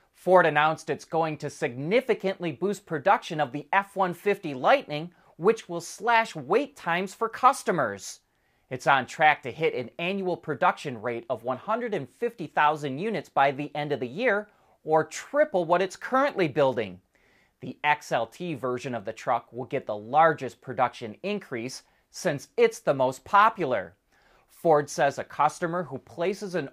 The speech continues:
order now for the X L T Lightning will receive it as early as September. It's also taking orders for the Lariat and Platinum trims, but the entry-level Pro model is sold out for the year.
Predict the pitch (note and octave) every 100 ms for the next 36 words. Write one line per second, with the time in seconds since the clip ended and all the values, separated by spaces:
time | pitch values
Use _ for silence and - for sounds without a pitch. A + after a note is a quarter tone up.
0 | - F#3 F#3 D3+ B2+ C#3+ F#3 A3+ A3 G3
1 | C#3 C3+ - F3+ G3+ - G3 E3+ - -
2 | A#3 F3+ F3+ B3 - B2+ B2+ C#3 _ _
3 | D#3+ F3+ D#3 C#3 - C#4 F#3+ E3 - E3
4 | E3+ E3+ - C4+ C#4+ F#3+ E3 E3 A3 G#3+
5 | - B3+ C4+ E3+ G2 - _ _ _ _
6 | _ F3 E3+ E3+ D3+ - D#3 C3+ C3+ D3+
7 | D3 F#3 G#3+ - D3 A#2+ A2+ C3 C3 D3
8 | D#3+ - C3 A2 - A3 C4 - C3 A2+
9 | - A#2+ C3+ - - _ _ _ - C#3+
10 | C#3+ D3+ - - G#3 A#3 - A3 F3+ F3+
11 | D3+ A#2 - - B3 D4+ B3+ A#2+ G2+ G2+
12 | G#2 _ _ A#2+ - F3+ F3 A#2+ A2+ -
13 | D#3+ D3 E3 D3+ B2+ G#2+ F#2+